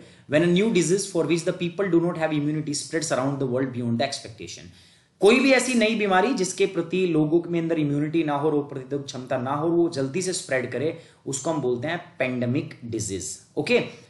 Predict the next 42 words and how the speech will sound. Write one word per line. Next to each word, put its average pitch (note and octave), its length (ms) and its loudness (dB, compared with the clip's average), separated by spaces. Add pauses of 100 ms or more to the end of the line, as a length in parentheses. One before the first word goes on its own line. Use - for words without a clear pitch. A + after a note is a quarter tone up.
(360)
और D#3 520 8
डब्ल्यूएचओ A3 680 4
जो F#3 160 0
है, F#3 500 2 (280)
कोई E3+ 180 4
ऐसे F3 200 0
थ्रेशोल्ड F3 520 0
नंबर D3+ 300 2
उन्होंने E3 260 -4
फिक्स D#3+ 260 -10
नहीं D#3 160 -4
किया C#3 200 -4
है D3 60 -4
कि D3 80 -8
कितने C#3+ 340 -6
देशों C3+ 280 -6
में C#3+ 100 -8
फैलेगा C3 380 -4
तभी B2+ 280 -6
हम B2+ 160 -8
ऐसा A#2+ 220 -8
बोलेंगे। A#2 440 -10 (640)
हालांकि D#3 320 2
हम F3+ 160 2
बात E3 240 4
करें, F#3+ 160 2
जैसे F#3 160 -2
सार्स E3+ 360 2
कोरोना E3 360 0
वायरस C#3+ 360 2
था, D#3 60 0
दो C#3 120 -2
हज़ार C#3+ 180 0
तीन C#3+ 220 -6
में D3 140 -4
हुआ A#2+ 160 -4
था, C3 100 -4
छब्बीस D3 420 -4
कंट्रियों C#3+ 360 -4
में D#3 100 -6
फैला A2+ 320 -4
था, E3 240 -8